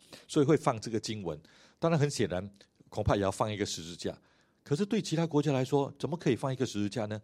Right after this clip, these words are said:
所以这个就起了很多的争论。所以最后他们就，呃，有人就提出了一个意见，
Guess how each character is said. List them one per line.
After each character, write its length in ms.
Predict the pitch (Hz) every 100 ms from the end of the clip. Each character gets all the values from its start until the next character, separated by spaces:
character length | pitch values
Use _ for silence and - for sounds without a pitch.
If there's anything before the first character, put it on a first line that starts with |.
| _ _ _ _ _ _ _
所 180 | - 226
以 60 |
这 140 | 165 214
个 80 |
就 140 | 180 160
起 200 | - 120
了 80 | 110
很 80 |
多 120 | 101 123
的 100 | 101
争 260 | 131 113
论。 160 | 117 95 - _ - -
所 120 | - 151
以 40 |
最 240 | - 175
后 140 | 135 117
他 100 | 131
们 80 | 123
就， 320 | 131 110 92 - - _ _ _ -
呃， 320 | 95 85 85
有 140 | 127 113
人 140 | 143
就 80 | 156
提 220 | - 123
出 120 | 135
了 100 | 117
一 80 | 117
个 100 | 113
意 160 | 110 117
见， 240 | 123 90